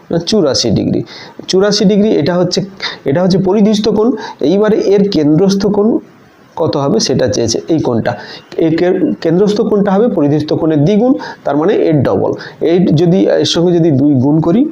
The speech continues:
তাহলে আমাদের আসছে কত না ওয়ান সিক্স এইট,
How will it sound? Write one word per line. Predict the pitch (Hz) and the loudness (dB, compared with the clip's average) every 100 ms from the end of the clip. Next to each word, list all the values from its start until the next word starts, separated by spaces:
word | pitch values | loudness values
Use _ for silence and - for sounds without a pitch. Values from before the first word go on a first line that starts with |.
| - - - | -8 -20 -8
তাহলে | 123 139 170 - | -4 0 0 0
আমাদের | 131 131 123 | 0 0 0
আসছে | 131 - 190 | 0 0 0
কত | 180 170 330 - - - 120 | 0 0 -2 -6 -18 -6 -4
না | 131 123 123 - - - - - - - - - - - - - - - | -2 -2 -2 -4 -8 -20 -20 -20 -20 -20 -20 -20 -20 -20 -20 -20 -20 -4
ওয়ান | 131 151 233 | -2 0 0
সিক্স | - - 214 104 - | 0 0 -2 -2 -4
এইট, | - 113 - | -2 -2 -4